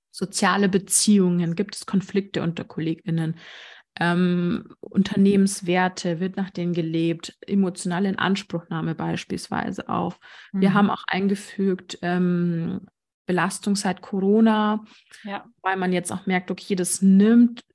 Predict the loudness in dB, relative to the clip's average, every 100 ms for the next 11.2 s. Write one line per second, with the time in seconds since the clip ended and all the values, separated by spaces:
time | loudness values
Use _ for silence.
0 | -14 -4 0 2 0 -2 -4 -4 -4 -4
1 | -4 -6 -8 -6 -4 -2 -2 -2 -2 -6
2 | -14 -8 -6 2 6 6 4 2 -2 0
3 | 4 4 4 2 -2 0 -2 -4 _ _
4 | -6 -4 -6 -8 _ _ -4 0 0 0
5 | -2 -2 -4 -4 -4 -4 -4 -10 -14 -6
6 | 0 2 2 2 0 -4 -8 -2 -2 -2
7 | -6 -4 -4 -4 -4 -2 -2 -2 -2 0
8 | 0 -2 -4 -4 -4 -4 -4 -2 -4 -4
9 | -4 -2 -4 -6 -2 -2 -2 -6 -8 -8
10 | -8 -8 -6 -4 0 0 0 -2 -2 0
11 | 0 -2